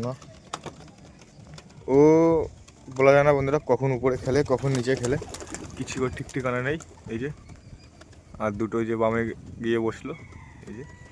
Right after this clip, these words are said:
দেখি এটাও বামে গেলে সম্ভবত খেলবে, তো দেখি পাঠিয়ে দেখি।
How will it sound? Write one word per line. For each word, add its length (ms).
দেখি 220
এটাও 220
বামে 260
গেলে 160
সম্ভবত 320
খেলবে, 260
তো 60
দেখি 160
পাঠিয়ে 260
দেখি। 140